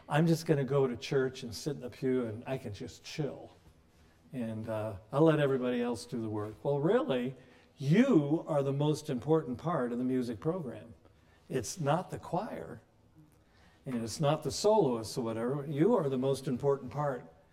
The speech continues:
of the music program biblically. So we come to church in the way that we can, in, in all wisdom, pointing to the glory of God, teach and admonish in one another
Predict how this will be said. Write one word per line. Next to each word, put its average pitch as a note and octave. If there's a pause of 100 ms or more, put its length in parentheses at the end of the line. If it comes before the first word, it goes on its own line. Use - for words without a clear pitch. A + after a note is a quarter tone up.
(340)
of B2+
the B2+
music C3+
program C3
biblically. - (960)
So D#3+
we F3
come B2 (540)
to C#3+
church C#3 (540)
in D3
the C3+
way D#3
that D#3+
we C#3+
can, B2+
in, B2+
in C3
all C#3+
wisdom, D#3+
pointing C3
to D#3+
the C3
glory B2+
of D#3+
God, A#2+
teach E3+ (460)
and C#3+
admonish C3+
in A#2+
one A#2
another A2+